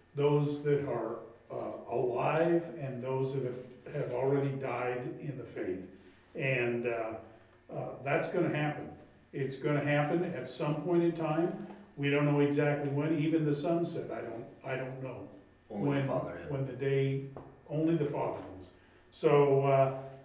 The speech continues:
Speaker 1: um, so it is encouraging that we are going to be, uh, taken out of the world at some point in, in time,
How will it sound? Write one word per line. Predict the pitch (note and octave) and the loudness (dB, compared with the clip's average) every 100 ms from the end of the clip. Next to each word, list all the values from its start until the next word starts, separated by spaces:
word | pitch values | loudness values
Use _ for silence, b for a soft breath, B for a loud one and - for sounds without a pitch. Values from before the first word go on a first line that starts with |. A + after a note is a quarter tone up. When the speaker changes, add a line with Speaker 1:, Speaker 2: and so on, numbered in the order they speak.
| - | -8
Speaker 1:
um, | D3 C3+ - | -4 -4 -4
so | - E3 | 0 4
it | E3+ | 8
is | G#3 E3+ | 8 8
encouraging | D#3 - G3 D#3 - - - B B B - | 4 4 6 6 4 -2 -8 B B B -10
that | C#3 C#3+ C3+ - - - - - _ | 0 2 2 -2 -12 -18 -20 -20 _
we | C3+ D#3 | -2 4
are | D3+ C#3 | 4 4
going | C#3+ D3+ D#3 D3+ | 2 0 0 0
to | D3 | -2
be, | C3+ C3+ B2+ A#2+ - - - _ _ | -2 -4 -6 -10 -14 -20 -20 _ _
uh, | C#3 B2+ A#2 A2 - - - - _ _ _ _ _ _ _ | -4 -2 -2 -6 -10 -14 -20 -20 _ _ _ _ _ _ _
taken | - F3 F3+ F#3 | -2 2 2 4
out | F3+ F3 | 4 4
of | |
the | D#3+ | 4
world | D#3 C#3+ A#2+ A#2+ | 4 4 4 0
at | A#2+ | -4
some | - E3 E3+ | -2 -2 0
point | F3 D#3 | 2 2
in, | D3 C#3 - | 0 -2 -6
in | D#3+ C3+ | -6 -6
time, | - D#3+ A2+ - | -4 -6 -6 -8